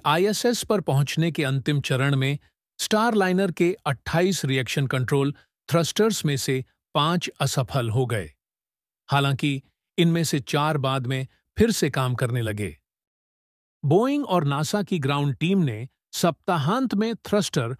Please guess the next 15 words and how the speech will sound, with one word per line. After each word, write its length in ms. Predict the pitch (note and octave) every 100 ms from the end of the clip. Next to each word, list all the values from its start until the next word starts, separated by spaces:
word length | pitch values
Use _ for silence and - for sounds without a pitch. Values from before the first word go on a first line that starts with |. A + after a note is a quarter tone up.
| _ _ -
हॉट 260 | E3 A#3 -
फायर 380 | - C#3 D3+
टेस्ट 340 | D#3+ D3+ A2+ -
किया। 400 | C#3+ A2 D#2+ - _ _ _ _ _ _ _ _ _
एक 140 | C#3+ B2+
थ्रस्टर 560 | - C#3+ - E3 D3+ - _ _ -
कम 280 | F#3 G#3 F#3+
दबाव 380 | B2+ B2 D#3+ D#3
के 160 | C#3+
कारण 400 | A#2 C#3 C#3 A#2 - _ _
परीक्षण 480 | D#3+ D#3+ C#3+ F3 D#3+
के 120 | C#3+
दौरान 360 | B2+ A2+ A#2 C#3
नहीं 260 | C3 C3
चला। 380 | C#3 A#2 F#2+ F#2+